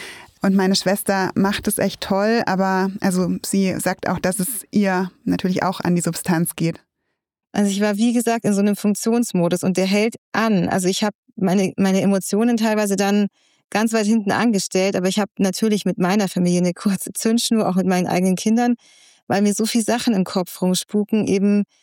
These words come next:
Speaker 2: diese ganzen Fragen, die wir vorher erklärt haben, mit Wohnungskündigung, Sozialamt, dann die Termine, dass es da diese Sprechstunde im Landratsamt gibt. Wann gehe ich denn dahin? Wann habe ich da Zeit? Weil ich arbeite eigentlich ja auch noch.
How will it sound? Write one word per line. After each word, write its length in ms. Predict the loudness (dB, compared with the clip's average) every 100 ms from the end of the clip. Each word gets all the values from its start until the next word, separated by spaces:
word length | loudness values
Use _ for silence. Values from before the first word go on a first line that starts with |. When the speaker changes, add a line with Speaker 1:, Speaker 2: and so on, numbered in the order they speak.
| _ _ -4
Speaker 2:
diese 200 | -2 -2
ganzen 400 | 0 0 0 -2
Fragen, 340 | 0 0 2
die 140 | 2
wir 100 | 0
vorher 260 | 0 0 0
erklärt 340 | 0 -2 0 2
haben, 240 | 2 2
mit 200 | 0 -2
Wohnungskündigung, 1200 | -2 0 2 2 0 -4 -2 0 2 0 0 -2 -6 _ _ _ _
Sozialamt, 1080 | -6 -4 -2 -2 0 0 0 2 2 2 0
dann 160 | 0
die 80 | 0
Termine, 500 | 0 0 2 4 2
dass 160 | 2 0
es 140 | -2
da 140 | -2 -2
diese 180 | -2
Sprechstunde 600 | -4 -4 -4 -2 0 2 2
im 100 | 2
Landratsamt 640 | 2 0 -2 0 -2 0
gibt. 280 | -2 -4 -8 _ _ _ _
Wann 140 | -2 0
gehe 100 | 0
ich 80 |
denn 180 | 0 0
dahin? 460 | 2 0 2 2 2
Wann 160 | 2
habe 120 | 2 0
ich 80 |
da 120 | -2 -4
Zeit? 320 | -2 -2 0
Weil 80 | -2
ich 140 | 0
arbeite 420 | 0 0 0 0
eigentlich 240 | 0 0 -2
ja 120 | -2
auch 100 | 0
noch. 380 | 0 0 -4